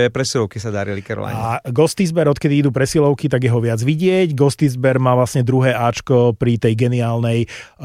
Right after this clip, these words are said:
Speaker 2: otočkovej prihrávke Ellersa pred druhým gólom Svečníkova. Výborná Carolina. No,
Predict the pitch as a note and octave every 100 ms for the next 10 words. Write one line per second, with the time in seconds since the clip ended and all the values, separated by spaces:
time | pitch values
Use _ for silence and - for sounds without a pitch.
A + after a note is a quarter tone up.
0 | A2+ - C#3 C#3 - - A#2 A2+ B2 A#2+
1 | A#2+ A2 G#2+ B2 G#2+ G#2+ C#3 C3 C3+ C3+
2 | - B2+ B2+ A#2+ A2+ G2+ A#2 B2 A#2 A2+
3 | A#2 A2+ A2+ A2 - B2+ - C#3 C3 A#2+
4 | A2+ - - - _ _ D#3+ G#3 A3 D#3
5 | D#3 G3+ B2+ G2+ G2 A#2+ D3+